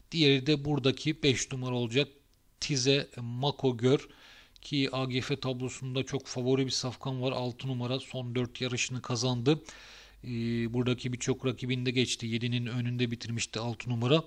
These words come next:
Ama beş numaraya baktığımda özellikle, e, daha zorlu gruplarda, e, koştu. O da son altı yarışının üçünü kazanan bir safkan.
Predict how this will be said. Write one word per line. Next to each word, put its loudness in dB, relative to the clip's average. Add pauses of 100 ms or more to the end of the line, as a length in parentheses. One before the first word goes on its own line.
(280)
Ama -4
beş 2
numaraya 0
baktığımda 0
özellikle, 2
e, -2
daha 4
zorlu 2
gruplarda, -2
e, -4
koştu. -2 (200)
O -6
da -2
son -4
altı -4
yarışının -4
üçünü -8
kazanan -2
bir -6
safkan. -4